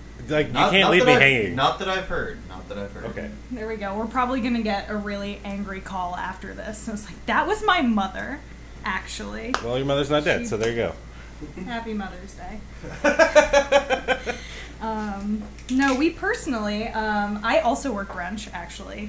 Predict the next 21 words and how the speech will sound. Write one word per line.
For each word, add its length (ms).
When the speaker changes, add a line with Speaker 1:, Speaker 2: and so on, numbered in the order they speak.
Speaker 3:
Um, 400
so 140
this 220
is 120
something 400
that 160
I 80
find 260
really, 260
like, 180
interesting 560
to 120
talk 280
about. 340
Uh, 220
had 240
someone 260
send 460
back 260
a 40
smoothie 720